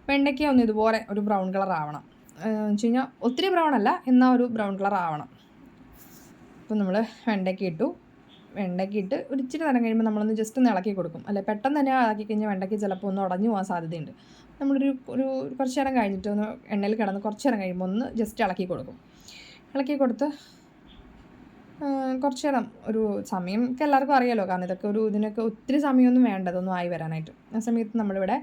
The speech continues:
ഏഹ്, ശർക്കരയും, ഏഹ്, ചെറു നാരങ്ങ വലുപ്പത്തിൽ വാളംപുളി വെള്ളത്തിലിട്ട് വെച്ചു. അതുപോലെ ഉലുവ,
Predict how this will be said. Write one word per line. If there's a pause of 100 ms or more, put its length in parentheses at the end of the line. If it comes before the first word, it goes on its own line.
(640)
ഏഹ്,
ശർക്കരയും, (580)
ഏഹ്, (160)
ചെറു (100)
നാരങ്ങ
വലുപ്പത്തിൽ (360)
വാളംപുളി
വെള്ളത്തിലിട്ട്
വെച്ചു. (420)
അതുപോലെ (200)
ഉലുവ,